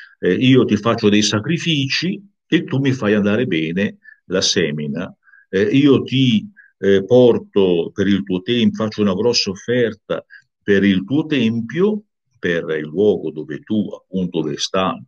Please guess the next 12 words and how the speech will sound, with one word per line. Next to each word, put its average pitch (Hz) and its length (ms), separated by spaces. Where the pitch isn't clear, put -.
l'immagine 80 840
della 85 280
divinità, 151 760
e, 156 280
e 196 140
tu 175 380
mi 123 120
farai 120 300
andare 120 280
bene 85 200
i 87 60
commerci. 71 800